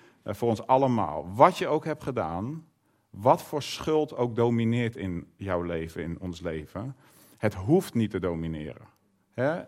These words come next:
Er is vrijheid voor degenen die in Christus Jezus zijn. Eh, en schuld hoeft niet meer te domineren. Eh, behalve als je zelf wil betalen. Dan wel.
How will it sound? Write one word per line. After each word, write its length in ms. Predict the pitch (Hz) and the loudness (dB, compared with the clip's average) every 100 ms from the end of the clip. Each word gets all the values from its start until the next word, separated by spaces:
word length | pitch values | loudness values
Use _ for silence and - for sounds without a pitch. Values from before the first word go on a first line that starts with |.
| _ | _
Er 140 | - 110 | -6 -4
is 140 | 110 | -6
vrijheid 500 | - 139 151 139 127 | 0 4 4 2 -4
voor 140 | - | -6
degenen 380 | 110 - 113 110 | -10 -4 -4 -2
die 80 | 104 | -2
in 100 | 104 | -4
Christus 320 | 104 101 95 | -4 -8 -6
Jezus 360 | 98 92 85 85 | -2 -2 -4 -10
zijn. 380 | 78 76 90 92 _ _ _ _ _ | -12 -12 -14 -20 _ _ _ _ _
Eh, 280 | 92 87 - | -10 -8 -8
en 100 | 87 | -10
schuld 280 | - 101 92 | -8 -8 -6
hoeft 220 | 95 - | -8 -6
niet 180 | 90 - | -8 -6
meer 320 | 85 82 - _ - _ | -8 -8 -14 _ -20 _
te 120 | _ | _
domineren. 760 | 87 87 87 87 87 78 - 90 _ _ _ _ | -4 -2 0 0 -2 -4 -12 -18 _ _ _ _
Eh, 140 | 87 | -6
behalve 420 | 87 98 131 165 | -2 6 6 6
als 140 | 123 117 | 2 0
je 60 | |
zelf 260 | 110 113 104 | 0 0 0
wil 140 | 101 | -2
betalen. 440 | 87 - 80 60 - - _ _ _ _ _ _ _ _ _ _ _ _ _ 202 - _ _ - | -4 -4 -4 -4 -12 -20 _ _ _ _ _ _ _ _ _ _ _ _ _ -20 -20 _ _ -10
Dan 260 | 98 117 | 0 2
wel. 340 | 110 69 53 | 2 0 -6